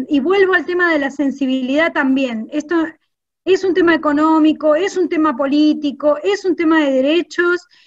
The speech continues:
y es un tema de amor también, de amor, de que, de ese amor que vence al odio, que reivindica, eh, la lucha de los sectores populares históricas en este país. Em, me parece que,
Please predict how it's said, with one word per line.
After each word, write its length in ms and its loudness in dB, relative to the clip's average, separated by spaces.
y 200 4
es 120 -2
un 120 2
tema 260 2
de 80 0
amor 480 0
también, 500 -2
de 80 -4
amor, 520 0
de 140 -6
que, 140 -10
de 140 -4
ese 180 -6
amor 460 2
que 120 -6
vence 380 0
al 120 -2
odio, 680 0
que 100 -6
reivindica, 920 2
eh, 160 -2
la 120 0
lucha 260 0
de 80 2
los 100 -2
sectores 380 0
populares 600 -2
históricas 680 -4
en 120 -4
este 220 -4
país. 580 2
Em, 540 -2
me 180 2
parece 400 0
que, 540 2